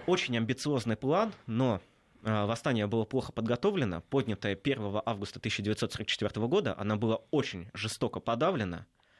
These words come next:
К октябрю тысяча девятьсот сорок четвёртого погибли свыше ста пятидесяти тысяч варшавян. Абсолютное большинство — это были, были мирные жители. В ходе карательной, карательной операции нацисты уничтожили планомерно, квартал за кварталом, восемьдесят пять процентов города.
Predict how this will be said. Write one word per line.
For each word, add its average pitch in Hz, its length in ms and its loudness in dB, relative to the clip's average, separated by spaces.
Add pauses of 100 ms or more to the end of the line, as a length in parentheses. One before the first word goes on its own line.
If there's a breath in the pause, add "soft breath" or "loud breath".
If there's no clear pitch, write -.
(260 soft breath)
К - 80 0
октябрю 110 380 0
тысяча 104 220 -2
девятьсот 107 300 0
сорок - 180 -6
четвёртого - 580 -4 (320 soft breath)
погибли 110 640 -2 (160)
свыше 117 340 0
ста - 160 -2
пятидесяти - 440 -8
тысяч - 360 -2
варшавян. 131 560 -2 (420 soft breath)
Абсолютное 127 600 -4
большинство — 101 500 -2
это 98 140 -2
были, 104 320 -2
были 110 200 0
мирные 104 360 0
жители. 107 480 -4 (560 soft breath)
В - 60 -16
ходе 120 200 0
карательной, 120 540 -2 (100)
карательной 110 440 -6
операции 131 520 -2
нацисты 104 560 -2
уничтожили 107 840 0 (120)
планомерно, 113 600 0
квартал 110 360 -2
за 95 80 -6
кварталом, 107 560 0
восемьдесят 113 560 0
пять 151 200 -2
процентов 120 460 -4
города. 101 420 -4